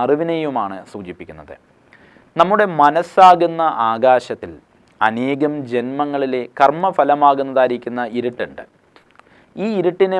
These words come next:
മാറ്റുവാൻ ഒരു ചെറിയ മെഴുകുതിരി വെട്ടം പോലെ പോരാ എന്നാണ് പറയുക. മറിച്ച് ആയിരം സൂര്യന്മാരുടെ പ്രകാശം തന്നെ വേണം. ദേവി ഉപാസകൻ്റെ ഉള്ളിൽ ഉദിക്കുന്നതായിരിക്കുന്ന സമയത്തിൽ സംശയങ്ങളാകുന്ന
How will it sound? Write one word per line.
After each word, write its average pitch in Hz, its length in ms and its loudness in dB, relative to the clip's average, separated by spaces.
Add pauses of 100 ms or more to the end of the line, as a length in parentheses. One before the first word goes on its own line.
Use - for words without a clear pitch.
(120)
മാറ്റുവാൻ 127 460 0 (320)
ഒരു 180 120 -2 (140)
ചെറിയ 165 420 -4
മെഴുകുതിരി 147 520 -4
വെട്ടം 131 300 -4
പോലെ 127 220 -2 (120)
പോരാ 123 260 2 (100)
എന്നാണ് 107 300 -6
പറയുക. 82 300 -14 (800)
മറിച്ച് 185 360 4 (520)
ആയിരം 165 400 2 (160)
സൂര്യന്മാരുടെ 143 680 -2
പ്രകാശം 135 640 2
തന്നെ 101 240 -8
വേണം. 78 200 -18 (960)
ദേവി 190 320 6 (260)
ഉപാസകൻ്റെ 160 760 4 (120)
ഉള്ളിൽ 135 220 -2 (140)
ഉദിക്കുന്നതായിരിക്കുന്ന 127 920 -2
സമയത്തിൽ 107 360 -10 (580)
സംശയങ്ങളാകുന്ന 123 960 0